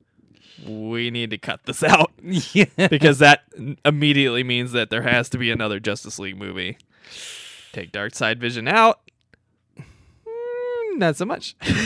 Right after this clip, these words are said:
Speaker 2: Y-, yeah. Yeah. Also, as time goes on,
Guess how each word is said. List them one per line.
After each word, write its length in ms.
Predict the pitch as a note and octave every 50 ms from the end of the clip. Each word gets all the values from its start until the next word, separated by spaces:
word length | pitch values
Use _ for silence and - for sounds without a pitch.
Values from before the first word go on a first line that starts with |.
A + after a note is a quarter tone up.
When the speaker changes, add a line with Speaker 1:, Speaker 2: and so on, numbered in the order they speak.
| A3+ G#3 - -
Speaker 2:
Y-, 180 | G3+ A3+ A#3 G3
yeah. 840 | A3 D4 D#4 D4 C4 G#3+ F3 D3 A#2+ A2+ G#2+ G2+ F#2+ F#2 F2+ F2+ F2+ - _ _ _ _ _ _ _ _ _ -
Yeah. 540 | G3+ G#3 G3+ F3+ D#3+ D3+ C3 A#2+ A2+ A2+ -
Also, 800 | - E3 F#3+ F#3+ F3 - - G3+ G3 F#3+ F#3 F3+ F3 E3+ D#3+ C#3+ _ _ _ _ _ _ _ _ _ _ _ - - - _ _ - - B2 - - - - _ _ _ -
as 200 | D3+ C#3 B2+ -
time 260 | - D3+ D#3+ F3 F#3
goes 180 | F3+ G3 F#3+ F3
on, 440 | A3 B3 A#3 G3+ G3 G#3 G#3 F3+